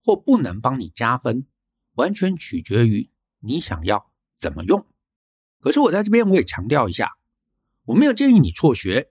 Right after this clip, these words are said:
也没有要你别去念书。我讲到现在这个点，只是希望你先理解一些事：你闷头读书不思考，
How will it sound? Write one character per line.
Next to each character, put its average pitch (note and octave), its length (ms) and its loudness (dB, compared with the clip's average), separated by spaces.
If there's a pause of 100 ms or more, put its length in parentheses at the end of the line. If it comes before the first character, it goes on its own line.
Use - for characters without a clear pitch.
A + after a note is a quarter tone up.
也 G2+ 100 -4
没 F#3 100 2
有 G#3+ 80 4
要 G#3+ 160 2
你 G2 120 -4
别 F#2+ 160 -4
去 - 140 0
念 C3 200 4
书。 E3 320 0 (680)
我 A3 140 4
讲 C3+ 180 -2
到 E3 140 2
现 E3+ 180 -2
在 E3 120 0
这 D3+ 140 -2
个 C#3 100 -2
点， G#2 520 -4 (220)
只 - 140 -8
是 G3 140 -4
希 F#3+ 160 0
望 F3+ 180 0
你 D#2 80 -8
先 C3+ 240 0
理 A2 120 -2
解 F2 180 -6
一 E2+ 60 -8
些 A2+ 200 0
事： - 280 -2 (480)
你 B2+ 200 2
闷 A3+ 300 2
头 C3+ 300 0
读 C3 300 -4
书 E3 320 2
不 D3+ 220 -2
思 D3 240 -4
考， - 300 -8